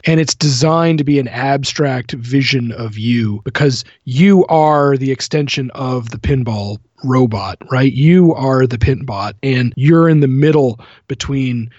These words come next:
the game and the individual. Really weird. Um, another thing is, on the back glass, there's a comet,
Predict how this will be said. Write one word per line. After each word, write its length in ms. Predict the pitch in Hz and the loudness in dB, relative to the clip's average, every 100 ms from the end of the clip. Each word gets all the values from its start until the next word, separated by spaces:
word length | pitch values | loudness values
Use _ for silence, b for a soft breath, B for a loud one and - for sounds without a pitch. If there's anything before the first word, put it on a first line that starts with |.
| b | b
the 100 | 135 | -8
game 800 | 113 120 147 151 143 135 127 120 b b b | -6 0 2 4 4 2 0 -6 b b b
and 200 | - 139 | -2 0
the 120 | 127 139 | 4 4
individual. 800 | 147 120 127 120 120 104 104 _ _ _ | 4 4 2 0 -2 -4 -10 _ _ _
Really 640 | - 120 143 208 214 160 131 | -14 -6 2 4 4 2 -2
weird. 460 | 123 120 107 95 - _ _ _ _ _ | -6 -8 -10 -14 -20 _ _ _ _ _
Um, 240 | - 165 160 | -4 -2 -2
another 300 | 147 208 311 | 0 0 2
thing 240 | - 156 | 0 0
is, 260 | 139 131 - _ _ _ _ | 0 -4 -8 _ _ _ _
on 140 | 180 175 | 0 0
the 60 | |
back 300 | 131 170 254 | 0 0 0
glass, 360 | - 156 131 123 | -2 -6 -6 -8
there's 200 | 143 120 | -8 -8
a 80 | 117 | -10
comet, 560 | - - 208 233 117 - | -12 -4 0 0 -2 -10